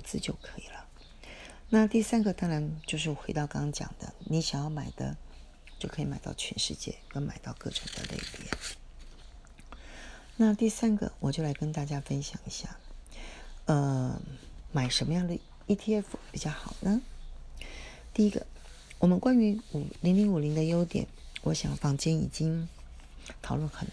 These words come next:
多了。但是因为最近啊，台积电的权重已经达到零零五零的百分之五十以上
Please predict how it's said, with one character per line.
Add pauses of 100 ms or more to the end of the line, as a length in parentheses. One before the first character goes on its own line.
多
了。 (720)
但
是
因
为
最
近
啊， (400)
台
积
电
的
权
重
已
经
达
到
零
零
五
零
的
百
分
之
五
十
以
上